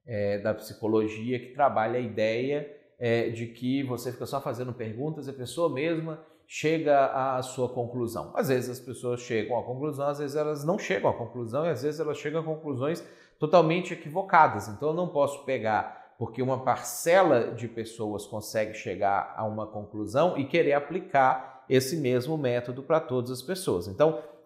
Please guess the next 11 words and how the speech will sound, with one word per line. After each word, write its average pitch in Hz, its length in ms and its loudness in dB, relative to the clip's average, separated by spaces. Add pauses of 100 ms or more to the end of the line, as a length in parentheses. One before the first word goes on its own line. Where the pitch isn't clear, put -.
o, - 380 -4
a 123 80 8
base 202 580 10
do 151 80 4
aconselhamento 127 720 -2
cristão 120 440 0
é 220 140 6
essa. - 320 0 (320)
Não 117 220 0
julga, 202 500 6
ama. 117 520 0